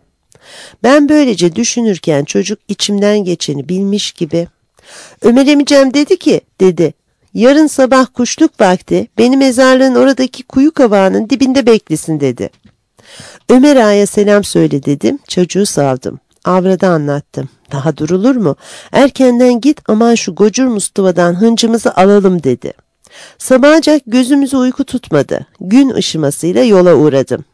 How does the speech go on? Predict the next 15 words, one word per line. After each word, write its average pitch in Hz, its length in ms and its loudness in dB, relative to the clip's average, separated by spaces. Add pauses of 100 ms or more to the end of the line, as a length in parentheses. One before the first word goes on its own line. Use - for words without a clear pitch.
(100)
Baktım, 247 420 -2 (380)
kör 285 240 4
Mürsel 220 520 0
yatalak 220 440 -2
anasını 180 360 -2
sırtına 208 500 -4
vurmuş 247 420 -2
gelir. 143 480 -2 (160)
Selamlaştık. 165 840 -2 (320)
"Nereye 277 400 4
böyle 160 240 4
Mürsel?" 196 460 -2 (800)
Yüzü 269 320 4
yerde 208 400 2
utanaraktan, 185 840 -2